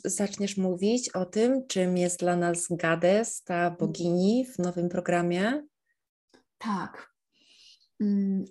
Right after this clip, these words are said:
Speaker 2: Powiem od siebie, ty
Speaker 1: Mhm.
Speaker 2: pewnie z wieloma będziesz albo rezonowała, ale jak coś będzie jakiegoś innego, to, to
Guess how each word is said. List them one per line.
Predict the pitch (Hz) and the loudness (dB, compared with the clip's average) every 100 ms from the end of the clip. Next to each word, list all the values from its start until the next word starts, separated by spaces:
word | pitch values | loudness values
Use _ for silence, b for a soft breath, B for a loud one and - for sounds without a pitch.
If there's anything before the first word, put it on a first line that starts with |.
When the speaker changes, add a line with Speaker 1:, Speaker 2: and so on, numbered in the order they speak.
| _ _ _ _ _ _ _ _ _ - _ _ _ - | _ _ _ _ _ _ _ _ _ -20 _ _ _ -6
Speaker 2:
Powiem | 277 277 254 | -2 0 0
od | 240 | -2
siebie, | - 254 196 185 233 269 | -2 -2 0 2 4 4
ty | 240 233 262 | 0 -4 0
Speaker 1:
Mhm. | 214 | 2
Speaker 2:
pewnie | 247 247 | 2 -2
z | 233 - | -4 0
wieloma | 247 247 240 226 | 2 4 2 2
będziesz | 214 214 208 - | 2 2 0 0
albo | 208 202 | -2 0
rezonowała, | 208 202 208 208 240 226 | 2 2 0 2 2 2
ale | 202 | 2
jak | 202 202 | 0 -4
coś | 214 | -4
będzie | 214 214 202 196 196 B B _ | 0 2 2 0 -2 B B _
jakiegoś | - 202 208 220 208 214 - | -4 -2 -2 -2 -2 -4 2
innego, | 233 233 233 226 | 4 4 4 2
to, | 220 208 202 196 | 0 0 2 0
to | 196 | -2